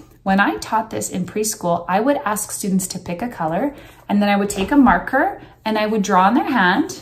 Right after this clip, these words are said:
like, just a little line, and said, "Okay, you're gonna be orange." And every time orange had a part in the story, I would get them to stand up and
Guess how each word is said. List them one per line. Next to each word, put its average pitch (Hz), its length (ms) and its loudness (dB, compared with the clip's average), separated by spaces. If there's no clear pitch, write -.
like, 175 200 -6
just 208 160 -8
a 220 60 -4
little 214 220 0
line, 170 280 0
and 190 100 -2
said, 190 160 -2
"Okay, 214 240 0
you're 254 240 6
gonna 240 220 6
be 247 140 0
orange." 220 360 2
And 190 100 -4
every 208 240 0
time 226 380 -2
orange 214 360 2
had 208 180 0
a 196 40 2
part 185 320 -2
in 190 80 -2
the 175 80 -2
story, 175 460 -2
I 190 140 0
would 175 120 -2
get 160 180 -8
them 165 100 -6
to - 80 -8
stand 175 420 -4
up 262 340 6
and 175 220 -2